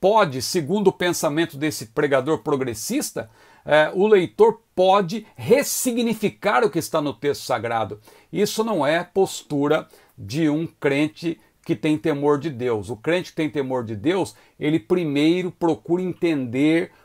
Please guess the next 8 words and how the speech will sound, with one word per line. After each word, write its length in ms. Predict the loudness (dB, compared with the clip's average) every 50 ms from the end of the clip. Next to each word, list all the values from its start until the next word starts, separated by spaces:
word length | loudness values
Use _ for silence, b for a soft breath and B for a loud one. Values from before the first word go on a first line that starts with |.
| b b
o 100 | -8 -8
que 220 | -8 -8 -8 -8
foi 300 | -8 -4 -2 0 0 0
dito 420 | 0 -2 -4 -4 -4 -4 -4 -6 -4
para 200 | 0 0 0 0
os 100 | 0 -2
destinatários 760 | -4 -4 -4 -4 -6 -4 -4 -4 -2 -2 -2 -2 -2 -2 -4
originais 760 | -4 -6 -6 -6 -8 -8 -6 -4 -2 -2 -2 -2 -4 -6 -10